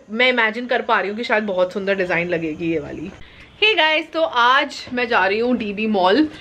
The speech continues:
अ, मतलब mall जा रहे हैं कुछ एक आध सामान लेने के लिए। तो आज मैं मम्मी को लेकर के जा रही हूँ क्योंकि mall में तो rush इतना रहता नहीं है, दिन में तो बिल्कुल यहाँ पे भोपाल में दिन में weekdays में इतना rush नहीं रहता है, मतलब अगर आप compare करो metro cities से।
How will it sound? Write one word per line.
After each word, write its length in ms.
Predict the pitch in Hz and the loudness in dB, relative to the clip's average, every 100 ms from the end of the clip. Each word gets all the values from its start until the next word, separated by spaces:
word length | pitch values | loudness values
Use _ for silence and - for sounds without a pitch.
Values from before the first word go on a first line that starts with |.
| - - | -16 0
अ, 200 | 202 196 | 2 4
मतलब 180 | 196 208 | 2 0
mall 280 | 214 190 202 | 2 4 4
जा 160 | 214 190 | 4 4
रहे 120 | 196 | 4
हैं 280 | 220 269 311 | 4 2 0
कुछ 300 | 240 - - | -4 -4 2
एक 240 | 214 208 | 2 4
आध 140 | 208 | 0
सामान 440 | 208 240 196 180 202 | 0 -2 0 -2 0
लेने 240 | 208 202 | 0 0
के 120 | 208 | 0
लिए। 180 | 214 214 | 2 4
तो 80 | 220 | 6
आज 280 | 196 202 - | 4 2 -2
मैं 60 | 226 | -2
मम्मी 260 | 214 185 | -2 -2
को 80 | 196 | -4
लेकर 240 | 185 170 175 | -2 0 0
के 80 | |
जा 120 | 196 160 | 0 -2
रही 100 | 190 | -2
हूँ 100 | 196 | -4
क्योंकि 180 | 220 | -2
mall 260 | 226 208 208 | 2 4 4
में 120 | 214 | 2
तो 60 | 226 | 2
rush 220 | 214 208 | 2 0
इतना 180 | 208 220 | -2 0
रहता 280 | 196 175 208 | 0 0 0
नहीं 140 | 214 | 0
है, 60 | 214 | 2
दिन 120 | 220 | 2
में 120 | 233 | 2
तो 60 | 240 | 0
बिल्कुल 300 | 220 226 240 | 0 2 4
यहाँ 240 | 240 226 | 4 2
पे 240 | 214 214 208 - - - | 4 2 0 -10 -14 -2
भोपाल 340 | 254 262 277 277 | 2 4 4 2
में 240 | 302 302 | 0 0
दिन 120 | 269 | 0
में 280 | 269 285 294 | 0 2 2
weekdays 420 | 233 240 214 262 | 2 0 2 2
में 100 | 262 | 0
इतना 160 | 262 262 | 0 2
rush 280 | 233 233 233 | 2 0 -6
नहीं 220 | 208 233 | -4 0
रहता 280 | 214 202 196 | 2 2 0
है, 260 | 214 294 254 | 0 -4 -6
मतलब 200 | 208 220 | -4 -2
अगर 160 | 202 | 0
आप 160 | 208 214 | -2 -2
compare 360 | 214 190 196 196 | -6 0 2 2
करो 200 | 202 202 | 0 -2
metro 320 | 190 - 202 | -2 2 0
cities 340 | 208 - 185 | 0 -6 -8
से। 240 | - 214 | -2 -2